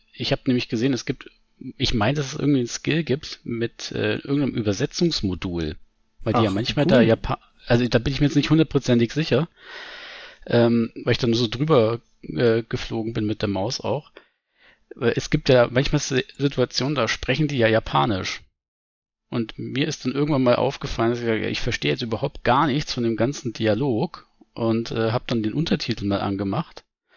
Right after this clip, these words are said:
Speaker 1: und hab dann festgestellt, dass das da natürlich übersetzt wird, ne? Also es kommt zuerst in japanischen Schriftzeichen irgendwie und dann kommt so ein, so eine Sternanimation und dann wird's, dann wird's halt in Deutsch eingeblendet.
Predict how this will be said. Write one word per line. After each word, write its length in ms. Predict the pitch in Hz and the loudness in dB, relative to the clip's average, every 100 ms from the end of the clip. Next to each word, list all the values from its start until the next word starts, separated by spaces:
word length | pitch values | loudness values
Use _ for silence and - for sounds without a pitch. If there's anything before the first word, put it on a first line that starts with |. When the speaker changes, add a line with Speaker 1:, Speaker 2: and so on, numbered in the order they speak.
| - - _ | -20 -20 _
Speaker 1:
und 100 | 117 | -2
hab 100 | 117 | 2
dann 120 | 120 117 | 4 6
festgestellt, 580 | - 143 - - 131 | 4 2 0 2 2
dass 100 | 123 | 2
das 160 | - - | 0 2
da 100 | 131 | 4
natürlich 320 | 123 - 135 | 4 4 -2
übersetzt 480 | 117 117 127 - - | 0 0 0 -6 -10
wird, 160 | 82 - | -8 -6
ne? 100 | 110 | -4
Also 140 | 113 | -4
es 100 | - | -4
kommt 220 | - 131 | -6 -4
zuerst 260 | - 120 - | -2 -2 0
in 40 | 113 | 0
japanischen 520 | 107 117 127 131 123 | 0 0 0 0 0
Schriftzeichen 580 | - 143 - 147 151 160 | 0 -2 0 2 4 2
irgendwie 400 | 151 160 175 - - - - - - _ - | 2 2 0 -4 -16 -18 -16 -18 -20 _ -14
und 180 | - 113 | -4 2
dann 180 | 120 127 | 2 2
kommt 180 | 131 - | -2 0
so 120 | 117 | 0
ein, 300 | 110 113 110 | 2 2 0
so 100 | - | 0
eine 80 | 107 | 0
Sternanimation 840 | - 123 143 151 156 151 - 151 | 4 2 6 4 4 2 0 2
und 100 | 127 | 4
dann 100 | 123 | 2
wird's, 300 | 120 - - | 0 -6 -8
dann 120 | 120 123 - | -6 -6 -6
wird's 240 | 135 127 143 | -8 -2 -2
halt 80 | 120 | 0
in 80 | |
Deutsch 240 | 117 110 - | 0 0 0
eingeblendet. 640 | 98 98 - 85 82 - | -2 -4 -4 -6 -6 -10